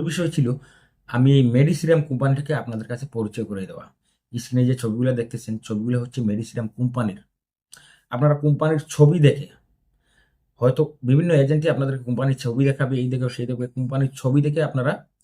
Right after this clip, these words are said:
লোভে পড়েন না, ভালো করে যাচাই করবেন।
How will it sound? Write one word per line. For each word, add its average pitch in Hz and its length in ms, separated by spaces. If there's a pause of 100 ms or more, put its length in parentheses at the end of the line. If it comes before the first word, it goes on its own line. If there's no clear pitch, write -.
(520)
লোভে 131 340
পড়েন 107 320
না, - 80 (640)
ভালো 135 260
করে 151 180
যাচাই 123 300
করবেন। 104 300